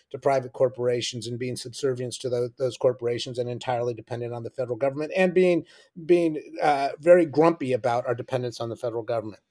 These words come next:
So I, I, I think that we need leaders who are worthy of our state instead of leaders who are just catering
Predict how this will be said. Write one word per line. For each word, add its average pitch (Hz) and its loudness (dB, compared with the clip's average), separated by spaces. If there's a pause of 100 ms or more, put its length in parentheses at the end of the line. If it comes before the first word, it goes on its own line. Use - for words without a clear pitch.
So 156 6 (320)
I, 175 0
I, 175 0 (120)
I 160 -4
think 214 2
that - 0 (720)
we 185 -4
need 196 0
leaders 151 0 (100)
who 151 -2
are 123 2
worthy 147 0
of 123 -2
our 120 -4
state 113 -8 (180)
instead 143 -2
of 131 -2
leaders 147 2
who 143 -4
are 117 -4 (320)
just - -2
catering 131 -2